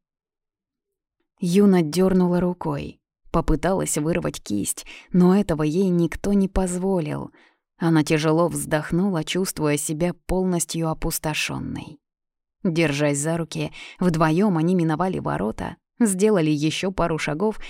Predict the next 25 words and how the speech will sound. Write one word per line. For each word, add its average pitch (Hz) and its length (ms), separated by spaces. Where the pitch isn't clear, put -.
когда 160 340
Кейден 160 540
вдруг 190 300
остановился 160 720
и 151 60
посмотрел 180 560
назад. 220 560
Юна 175 480
тоже 160 380
обернулась. 143 840
Редрик 175 580
стоял 151 400
на 147 140
прежнем 165 440
месте, - 520
смотрел 175 500
на 156 120
них 180 220
в 151 80
упор, 190 400
и 202 120
взгляд 190 560
его 143 280
прожигал 160 640
насквозь. - 960